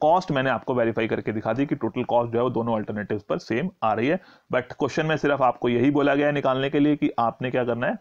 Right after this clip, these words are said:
कॉस्ट इंडिफरेंस पॉइंट कैलकुलेट करना है। तो उसका फॉर्मूला लिखेंगे और फॉर्मूला लिख के आप कॉस्ट इंडिफरेंस पॉइंट कैलकुलेट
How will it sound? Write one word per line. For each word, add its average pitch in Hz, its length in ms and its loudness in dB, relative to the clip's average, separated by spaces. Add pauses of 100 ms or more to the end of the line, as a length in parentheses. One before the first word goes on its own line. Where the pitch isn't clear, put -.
(140)
कॉस्ट 120 380 0
इंडिफरेंस 113 440 -4
पॉइंट 131 260 -4
कैलकुलेट 127 400 -2
करना 139 200 -2
है। 143 40 -2
तो 139 80 0
उसका 120 180 -2
फॉर्मूला 117 320 0
लिखेंगे 139 320 -2
और 120 120 0
फॉर्मूला 113 300 -4
लिख 107 180 -4
के 117 60 -2
आप 110 200 0
कॉस्ट 117 380 -4
इंडिफरेंस 110 360 -4
पॉइंट 135 280 -4
कैलकुलेट 127 480 -2